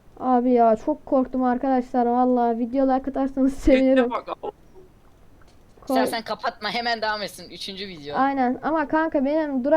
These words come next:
Speaker 3: Beyler,
Speaker 1: kalmadı.
Speaker 3: gene devam, ben kask bot aldım. Alın kılıç aylarınızı.
Speaker 1: Aynen, ben bir tane kılıç şey aldım.
Speaker 3: Hayır, siz alın zaten, siz berabersiniz.
Speaker 1: Ben bir tane kılıç, kılıç yayları
Speaker 2: Yine
Speaker 1: aldım.
Speaker 3: Ben de şöyle aldım.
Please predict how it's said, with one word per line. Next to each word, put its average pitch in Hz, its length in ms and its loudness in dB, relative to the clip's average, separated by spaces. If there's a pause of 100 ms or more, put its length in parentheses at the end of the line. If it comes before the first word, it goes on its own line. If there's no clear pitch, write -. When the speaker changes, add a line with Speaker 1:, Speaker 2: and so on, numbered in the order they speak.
(120)
Speaker 3:
Beyler, 262 300 2
Speaker 1:
kalmadı. 214 220 4
Speaker 3:
gene 277 160 -4
devam, 240 340 -2
ben 233 180 -4
kask 226 360 -8
bot 220 380 -8
aldım. 190 420 -4 (140)
Alın 208 220 -6
kılıç 151 320 -12
aylarınızı. 127 580 -12 (1160)
Speaker 1:
Aynen, 262 340 0
ben 294 160 0
bir 311 80 -8
tane 302 240 -4
kılıç 294 280 -6
şey 302 200 0
aldım. 277 400 4 (380)
Speaker 3:
Hayır, 196 200 -4
siz 185 220 -10
alın 226 240 -2
zaten, 160 200 -6
siz 156 200 -12
berabersiniz. 165 760 -6 (440)
Speaker 1:
Ben 269 200 -4
bir 269 60 -6
tane 285 220 -6
kılıç, 277 220 -4 (300)
kılıç 302 280 -6
yayları 320 300 0
Speaker 2:
Yine 262 160 2
Speaker 1:
aldım. 311 120 -4
Speaker 3:
Ben 127 80 -12
de 120 40 -6
şöyle 151 400 -12
aldım. 127 280 -16